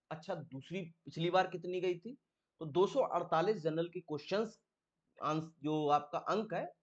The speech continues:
उतना गया था। तो दोस्तों, अगर आप सभी लोगों के एक सौ अनरिजर्व candidate हो, आप एक सौ पच्चीस से आपके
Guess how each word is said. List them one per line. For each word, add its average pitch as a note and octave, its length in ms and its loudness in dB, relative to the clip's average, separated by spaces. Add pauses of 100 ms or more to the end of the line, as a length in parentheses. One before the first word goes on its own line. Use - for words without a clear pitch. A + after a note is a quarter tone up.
(240)
उतना D#3+ 320 -2
गया G#2 240 -4
था। - 200 -18 (760)
तो A3 80 2
दोस्तों, B3 480 6
अगर A3 420 2
आप A#3 280 6
सभी G#3+ 240 -2
लोगों F#3+ 280 4
के A3+ 300 0 (400)
एक G3 180 0
सौ - 380 2 (440)
अनरिजर्व A3+ 460 4
candidate F3 580 0
हो, G3 100 0
आप G3+ 300 0 (1300)
एक F3+ 160 -4
सौ B3+ 160 6
पच्चीस B3 600 -2
से A3+ 280 4 (1200)
आपके A#3+ 580 8